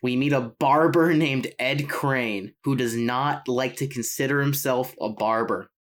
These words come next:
As he goes through the motions of life, working, eating, going home to a distant wife, he soon finds boredom in the act of it all and is given the opportunity to invest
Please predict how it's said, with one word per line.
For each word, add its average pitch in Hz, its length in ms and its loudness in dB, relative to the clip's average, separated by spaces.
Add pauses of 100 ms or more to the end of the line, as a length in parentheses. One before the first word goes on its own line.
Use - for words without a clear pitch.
(460)
As 135 160 -2
he 147 140 0
goes 180 280 2
through 208 180 -2
the 165 100 2
motions 147 480 2
of 151 160 0
life, 117 480 -2
working, 123 800 -2 (100)
eating, 123 640 -2 (360)
going 139 280 0
home 135 260 0
to 131 120 0
a 123 60 0
distant 123 480 -4
wife, 110 440 -4 (320)
he 160 120 0
soon 180 280 4
finds 160 320 2
boredom 151 520 4
in 139 80 0
the 135 120 -2
act 131 200 -4
of 139 100 -2
it 123 80 0
all 110 340 -2 (160)
and 120 80 -4
is 120 140 -4
given 127 220 0
the 120 140 -2
opportunity 127 720 -2
to 123 140 -2
invest 117 560 -2